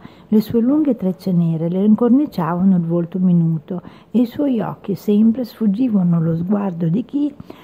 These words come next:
anche inavvertitamente, la guardava. Il corpo esile, lo sguardo sognante, la sua natura riservata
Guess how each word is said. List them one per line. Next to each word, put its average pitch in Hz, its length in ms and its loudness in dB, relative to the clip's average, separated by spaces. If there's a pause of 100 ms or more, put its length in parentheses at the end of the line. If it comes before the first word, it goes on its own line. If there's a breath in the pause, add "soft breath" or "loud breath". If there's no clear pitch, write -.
(260 loud breath)
anche 226 340 6
inavvertitamente, 180 1080 0
la 170 140 -4
guardava. 175 760 -6 (480 loud breath)
Il 226 180 2
corpo 311 460 0
esile, 185 500 0
lo 175 160 -2
sguardo 196 440 -2
sognante, 277 680 0
la 240 100 -2
sua 196 200 -4
natura 175 420 0
riservata 220 840 -4